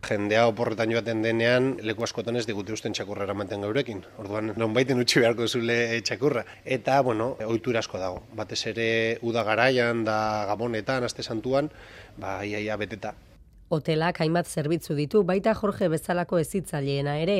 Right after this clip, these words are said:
Speaker 2: Amarok enpresa du berak, txakurrak txikitatik heztearen garrantzia nabarmentzen du, bai eta txakur egoki aukeratzearen garrantzia ere, modak alde batera utzita.
Speaker 1: Bezero batzuentzako zaila da ulertzen,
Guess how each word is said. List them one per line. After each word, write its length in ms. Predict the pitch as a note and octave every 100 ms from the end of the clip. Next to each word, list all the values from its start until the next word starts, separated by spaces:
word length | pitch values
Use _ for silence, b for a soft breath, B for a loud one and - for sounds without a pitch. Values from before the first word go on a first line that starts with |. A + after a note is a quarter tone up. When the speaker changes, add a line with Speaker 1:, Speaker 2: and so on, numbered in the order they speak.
| D3 B -
Speaker 2:
Amarok 400 | D3+ D3 F#3 G#3 E3
enpresa 360 | C#3+ E3 D#3
du 140 | C#3+ C#3
berak, 320 | E3 F#3 - -
txakurrak 540 | - D3 G#3+ G#3 G3+ -
txikitatik 560 | F3+ A3 A3 G#3 E3+ -
heztearen 480 | F#3 - E3+ D#3+ D3+
garrantzia 400 | E3 F#3 - D3+
nabarmentzen 560 | D3 D3+ D3 C#3 E3+
du, 140 | A3+ F#3+ B B B
bai 160 | F#3 B3
eta 160 | G3+
txakur 380 | - E3 A3+ G#3
egoki 320 | F#3+ G#3 G3 D#3+
aukeratzearen 640 | G3 F3+ D#3+ E3 D3 D3
garrantzia 540 | D3 D#3 D3+ E3+ E3 C3
ere, 80 |
modak 480 | A#2 D3+ G#3 A3 A3 - F3+
alde 180 | F#3
batera 300 | D3 D3+ C#3 C3
utzita. 400 | - C3+ - - - - -
Speaker 1:
Bezero 300 | A2 - B2
batzuentzako 560 | C3+ - C3 B2+ B2 D3 E3 - -
zaila 260 | B2+ C#3+ C3+
da 40 |
ulertzen, 520 | B2 C3 - E3+ F3+